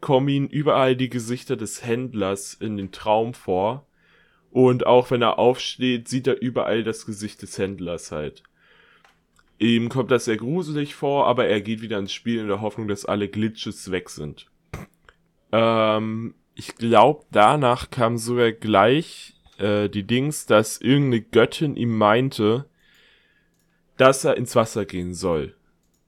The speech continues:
Ähm, ja, dass er halt ins Wasser gehen soll und sich ertränken soll. Und dort, oder nicht ertränken soll, sondern etwas suchen soll halt.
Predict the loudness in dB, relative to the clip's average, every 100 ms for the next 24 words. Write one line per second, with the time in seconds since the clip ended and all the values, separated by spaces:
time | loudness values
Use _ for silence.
0 | _ _ _ 2 4 4 2 0 -4 -10
1 | -12 -16 _ _ _ _ _ _ _ _
2 | -20 _ _ _ _ _ _ _ _ -20
3 | -20 _ _ -6 -2 -2 2 2 2 -2
4 | -4 -4 -4 -4 -6 -2 -2 0 -2 -4
5 | -10 -12 -8 -8 -8 -8 -8 -8 -10 -8
6 | -6 -6 -10 0 4 6 4 -2 -2 0
7 | 0 -4 -6 -6 -8 -4 -4 -4 -4 -6
8 | -8 -10 -10 -10 -10 -10 -8 -8 -8 -10